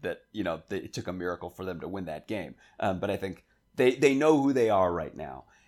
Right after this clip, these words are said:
And Ohio State, it's, you kind of feel right now like they're functioning like one of those classic early Urban Meyer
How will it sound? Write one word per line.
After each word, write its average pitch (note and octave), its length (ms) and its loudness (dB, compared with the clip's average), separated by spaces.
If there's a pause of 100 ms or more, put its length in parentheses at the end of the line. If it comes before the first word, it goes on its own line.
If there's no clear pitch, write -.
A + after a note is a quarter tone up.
(160)
And A2+ 340 4 (380)
Ohio C#3+ 460 6
State, E3 540 -2 (840)
it's, - 400 -6 (380)
you C3 180 -6
kind E3 320 2
of A#3 80 -4
feel C#3+ 380 0
right C#3+ 240 4
now C#3 220 2
like B2 240 0
they're A2+ 140 2
functioning A#2+ 560 -4
like - 160 -6
one G#2 140 -2
of G2 80 -6
those G2+ 160 -4
classic G#2 500 -2 (120)
early G2+ 500 0
Urban G2 340 -2
Meyer F#2+ 520 2